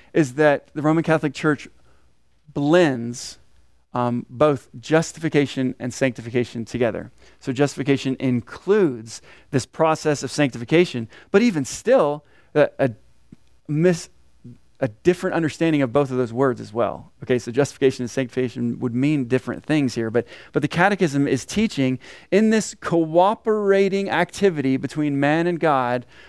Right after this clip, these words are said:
where, where man chooses, turns toward God, begins this, um, process by accepting forgiveness. Uh, justification, uh, is the remission of sins, but it is more than just that.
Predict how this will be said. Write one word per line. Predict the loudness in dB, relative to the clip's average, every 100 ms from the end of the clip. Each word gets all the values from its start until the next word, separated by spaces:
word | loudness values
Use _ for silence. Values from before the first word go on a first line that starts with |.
| -6
where, | 2 2
where | 4 2
man | 4 2
chooses, | 0 -2 -2 0 -2 -2 -8 -18 -20 -4
turns | 2 2 0
toward | -2 0 2
God, | 2 4 0 -4 -14 2
begins | 2 2 0 2 4 2 -2 -6 -14 -20 -20 -20
this, | 0 4 4 2 -8 -4
um, | 0 2 0 -2 -8 -14 -20 0
process | 2 2 -2
by | 2 2
accepting | 2 0 2 2 2 -2
forgiveness. | -2 0 2 2 -4 -6 -10 -14 -20 -20 -6
Uh, | 0 0
justification, | 0 -2 -2 -4 0 0 2 -2 -2 -4 _ _ _ _ _ -8
uh, | -8 -8 -10
is | -6
the | -2
remission | 0 0 0
of | -4
sins, | -2 0 0 -2
but | 0 0
it | 2 2
is | 2
more | 2 2 2
than | 0 -2
just | -4 -2
that. | -2 -2